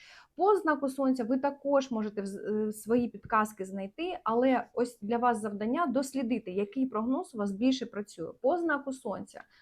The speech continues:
по тому знаку зодіака, який ви знаєте, чи по знаку асцендента. Якщо ви не знаєте свій асцендент, пишіть мені в коментарях ваші дані народження. Це дата,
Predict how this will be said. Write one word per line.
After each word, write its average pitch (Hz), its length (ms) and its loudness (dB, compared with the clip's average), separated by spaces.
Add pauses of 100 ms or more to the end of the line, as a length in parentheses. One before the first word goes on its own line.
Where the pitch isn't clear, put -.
(100)
по 220 120 0
тому 233 240 4
знаку 202 320 -2
зодіака, 196 420 -2
який 202 280 -4
ви 202 120 -2
знаєте, 190 520 -6 (240)
чи 349 180 0
по 339 140 -2
знаку 214 420 -2
асцендента. 202 720 -6 (300)
Якщо 254 280 2
ви 311 180 2
не 302 140 4
знаєте 190 720 2
свій 220 380 0
асцендент, 233 600 -2
пишіть 262 340 0
мені 240 200 2
в 233 80 -6
коментарях 226 600 -2
ваші 240 320 -2
дані 220 280 -2
народження. 185 580 -4
Це 226 360 -4
дата, 208 460 2